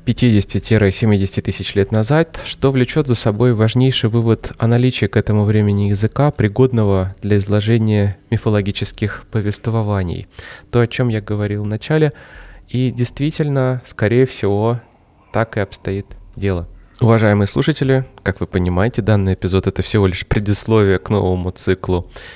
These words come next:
эпизодов, посвящённых Африке. Я не знал, как начать рассказ об африканской культуре и мифах, о их отношении к смерти,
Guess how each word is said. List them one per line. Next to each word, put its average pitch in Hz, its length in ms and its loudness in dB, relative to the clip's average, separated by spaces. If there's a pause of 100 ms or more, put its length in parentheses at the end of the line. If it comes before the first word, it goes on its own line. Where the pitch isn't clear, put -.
(140)
эпизодов, 113 680 0 (600)
посвящённых 120 960 0 (240)
Африке. - 640 -2 (1120)
Я 127 280 2
не 123 260 4
знал, 113 340 4
как - 300 -2
начать 98 420 0
рассказ 95 460 -2
об 95 120 -2
африканской 92 600 -2
культуре 90 880 -4 (160)
и 90 300 -4
мифах, - 600 -4 (560)
о - 540 -10
их - 240 -6
отношении 92 440 -4
к - 60 -16
смерти, 147 480 -2